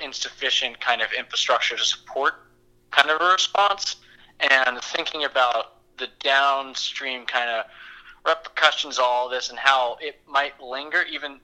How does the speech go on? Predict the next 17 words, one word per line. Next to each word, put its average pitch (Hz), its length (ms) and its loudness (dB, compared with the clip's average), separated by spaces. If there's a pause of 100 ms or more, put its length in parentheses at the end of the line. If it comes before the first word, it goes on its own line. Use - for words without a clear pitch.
if 147 320 -2
it's - 300 -8
totally 139 440 -2
eradicated 127 500 0
in 123 60 -14
the 120 60 -8
United 120 280 -2
States, - 460 -4
it 147 180 -4
might 139 240 0
linger 131 460 -4
in 117 120 -4
other 135 220 -2
parts - 360 -4
of 113 100 -12
the 113 100 -6
world. 110 480 -4